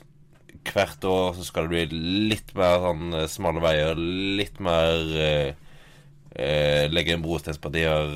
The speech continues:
eh, der, der, der. At en begynner å tøye den strikken litt langt, og du så jo det på sosiale medier at det var veldig mange som var på det, at, eh, det var en ekstremt stressende dag,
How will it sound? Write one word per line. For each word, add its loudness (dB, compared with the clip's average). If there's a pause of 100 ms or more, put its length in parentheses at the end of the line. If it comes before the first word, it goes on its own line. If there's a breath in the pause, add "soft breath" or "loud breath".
(140)
eh, -6 (500 loud breath)
der, 4
der, 2
der. 2 (760 loud breath)
At -2
en 0
begynner -2
å -16
tøye 0
den 0
strikken -6
litt -4
langt, -2
og 2 (580 loud breath)
du -6
så -2
jo 2
det 2
på -12
sosiale -2
medier 0
at -6
det -2
var 2
veldig 0
mange -4
som -8
var 2
på -10
det, 0
at, -8
eh, -4
det -2
var 4 (1500 loud breath)
en -2
ekstremt 0
stressende 0
dag, 4